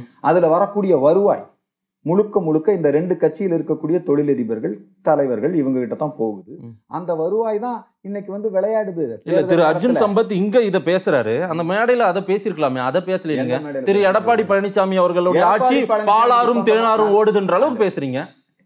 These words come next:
Speaker 1: மறுபடியும் பாருங்க, எடப்பாடி பழனிசாமிக்கு சொந்தமா எந்த கம்பெனியும் கிடையாது.
Speaker 2: சரி.
Speaker 1: இப்பதான்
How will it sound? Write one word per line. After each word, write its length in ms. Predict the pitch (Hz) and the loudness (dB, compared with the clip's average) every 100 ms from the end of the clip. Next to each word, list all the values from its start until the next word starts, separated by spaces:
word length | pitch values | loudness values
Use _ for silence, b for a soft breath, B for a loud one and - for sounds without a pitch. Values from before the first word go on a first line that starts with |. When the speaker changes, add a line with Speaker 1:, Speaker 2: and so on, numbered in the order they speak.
| _ _ 95 | _ _ -18
Speaker 1:
மறுபடியும் 380 | 92 95 131 117 | -8 -6 -4 -4
பாருங்க, 280 | 87 87 104 | -4 -2 0
எடப்பாடி 380 | 143 175 170 | 0 0 0
பழனிசாமிக்கு 680 | 165 151 143 135 143 131 127 123 | 0 0 0 -4 -4 -4 -4 -8
சொந்தமா 340 | 113 117 127 | -6 -4 -4
எந்த 200 | 113 104 | -4 -6
கம்பெனியும் 320 | 101 98 107 104 | -6 -6 -6 -6
கிடையாது. 420 | 90 92 78 80 | -6 -6 -8 -14
Speaker 2:
சரி. 280 | _ 117 107 | _ -10 -6
Speaker 1:
இப்பதான் 340 | 107 135 165 | -4 -2 -4